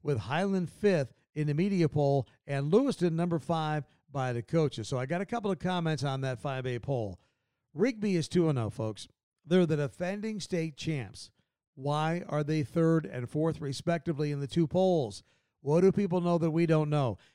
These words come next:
Here it is. This should be a case of respecting the title they won last year, winning the five A state championship.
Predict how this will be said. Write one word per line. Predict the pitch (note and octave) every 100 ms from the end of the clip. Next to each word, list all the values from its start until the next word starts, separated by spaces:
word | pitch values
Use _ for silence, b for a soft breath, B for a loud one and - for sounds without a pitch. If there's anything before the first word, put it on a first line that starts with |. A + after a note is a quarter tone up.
| b
Here | G3+ C4 A#3+
it |
is. | F#3 D3+
This | E3+ A#3 -
should | - B3+ F#3+
be | F3+
a | C#3+
case | - D#3+ F3 E3
of | - C#3
respecting | C3 A#2+ - E3+ G3+ G3+ F#3
the | D3+
title | - D3+ E3+ F#3
they | D#3+ E3+
won | D#3+ D#3 D#3+
last | D3+ D3+ D#3+ -
year, | D3+ C#3+ - b _
winning | D3 G3+ F#3+
the | C#3+
five | D3 D#3 D#3
A | D3+
state | C3 D3 C#3+
championship. | - D#3+ D#3 D#3 C3+ E3 D#3